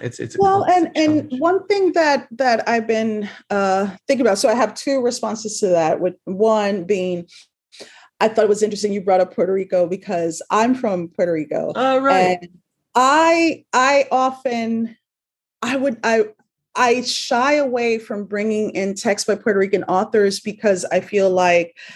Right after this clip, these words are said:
Speaker 2: that's just, for me as a teacher, that's too easy. And that would be leaning way into my own personal bias.
Speaker 1: Mm.
Speaker 2: But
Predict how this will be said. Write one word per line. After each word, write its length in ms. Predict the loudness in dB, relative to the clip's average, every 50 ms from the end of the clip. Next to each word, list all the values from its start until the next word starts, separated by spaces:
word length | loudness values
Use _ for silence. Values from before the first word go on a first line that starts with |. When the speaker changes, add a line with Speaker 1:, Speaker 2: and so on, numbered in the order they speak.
| -20 -20 -20 _ _
Speaker 2:
that's 480 | -2 0 2 2 2 0 -2 -8 -8 -6
just, 560 | -2 0 2 2 2 0 -2 -8 -10 -12 -2
for 100 | _ 0 2
me 200 | 2 2 0 0
as 140 | -2 -4 -6
a 60 | -8
teacher, 280 | -8 -10 -4 -2 2
that's 260 | 2 2 2 0 -4 -10
too 280 | -8 -4 -4 -4 -4 -2
easy. 580 | 0 2 2 2 0 0 -2 -2 -2 -2 -2 -2
And 180 | -2 -2 0 0
that 220 | 0 0 0 0
would 200 | -2 -4 -4 -4
be 520 | -8 -6 -6 -4 -4 -4 -2 -4 -4 -6 _ _ _ _ -20 -20 _ -2
leaning 680 | 0 2 4 4 4 2 2 0 0 -2 -2 -2 0
way 440 | 2 2 4 4 6 4 4 4 2
into 240 | 0 -2 -2 -6 -4
my 180 | -4 -2 -2
own 160 | -2 -2 -4 -2
personal 440 | 0 0 0 0 0 0 -2 -2
bias. 800 | 0 0 2 2 2 2 4 4 4 2 2 -2 -6 -12 -12 -8
Speaker 1:
Mm. 600 | -8 -6 -6 -6 -6 -8 -8 -8 -10 -10 -12 -4
Speaker 2:
But 580 | 0 2 2 4 4 2 2 2 2 0 -2 -6